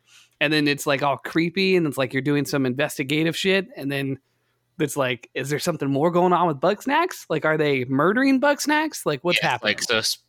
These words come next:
Speaker 2: looks, like, all cute and friendly, but then it's, like,
Speaker 1: Yeah.
Speaker 2: creepy as fuck.
Speaker 1: Yeah.
Speaker 2: I'm so
Speaker 1: And, like, I love
Speaker 2: confused.
Speaker 1: that idea. Uh, we got The Pathless, which is that dope-ass in-, indie title.
Speaker 2: Yeah.
Speaker 1: Uh,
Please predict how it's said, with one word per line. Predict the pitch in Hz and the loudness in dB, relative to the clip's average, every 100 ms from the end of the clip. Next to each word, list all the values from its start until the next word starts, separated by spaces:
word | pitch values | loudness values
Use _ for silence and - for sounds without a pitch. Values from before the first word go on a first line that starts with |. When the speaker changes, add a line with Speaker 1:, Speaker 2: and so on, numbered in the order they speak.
| - | -6
Speaker 2:
looks, | 120 - | -4 0
like, | 110 | 0
all | 107 101 | 2 0
cute | - 110 92 | -2 -4 -4
and | 87 | -2
friendly, | 104 95 87 | -2 -2 -2
but | 80 80 | -6 -4
then | 80 | -4
it's, | 78 85 | -4 -4
like, | 143 | 0
Speaker 1:
Yeah. | 156 175 120 120 - | 0 0 -4 -8 -10
Speaker 2:
creepy | 90 - | -10 -6
as | 78 - | -6 -4
fuck. | 78 76 - - - - 370 | -4 -6 -8 -16 -14 -6 0
Speaker 1:
Yeah. | 220 254 180 139 _ - | 0 0 -2 -4 _ -12
Speaker 2:
I'm | 170 | -2
so | 202 | 0
Speaker 1:
And, | 180 | 4
like, | 156 139 | 2 2
I | 151 | 2
love | 156 156 151 | 4 2 2
Speaker 2:
confused. | |
Speaker 1:
that | 131 | 0
idea. | 120 123 120 113 123 - | 0 0 -2 -4 -6 -8
Uh, | 151 143 147 | -6 -2 0
we | |
got | 165 180 | 0 0
The | 165 | -2
Pathless, | - 185 - 139 135 | 0 2 2 -2 -4
which | - 143 | -2 -2
is | 143 | 0
that | 131 143 | -2 -2
dope-ass | 147 147 143 135 | 0 2 0 0
in-, | 147 | -2
indie | 139 135 151 151 131 | -4 -4 -2 0 0
title. | 120 117 131 - _ _ - | -2 -2 -4 -6 _ _ -14
Speaker 2:
Yeah. | 80 71 76 - - - - - | -6 -4 -4 -10 -20 -20 -16 -4
Speaker 1:
Uh, | 139 123 | 0 0